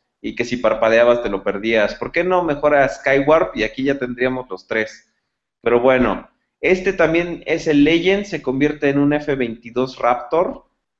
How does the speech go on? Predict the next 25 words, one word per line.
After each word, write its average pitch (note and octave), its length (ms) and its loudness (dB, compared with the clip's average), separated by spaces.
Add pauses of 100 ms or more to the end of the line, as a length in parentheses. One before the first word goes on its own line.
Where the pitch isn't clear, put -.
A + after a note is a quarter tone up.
(140)
Muy D3 220 0
bonito. D3+ 720 0 (360)
¿Cómo, D3+ 280 4
usted D#3 300 -4
qué E3+ 100 2
opina, D#3 400 -2
Conde? A#2+ 260 0
Vea, C3+ 380 4
aquí B2+ 180 -4
está C#3+ 260 2
la B2+ 200 2
foto C3 300 -4
del, G2+ 420 -4
del A2 160 -6
modo A#2+ 640 -4 (120)
vehículo. C3 800 -2 (600)
Es, F#3 340 -4
es A#3 240 0
un G#3 200 2
Legends E3 540 2
muy, F3+ 240 2
muy F#3 260 2
bonito, C3+ 440 2
muy C3+ 180 -4
completo. A2 640 -4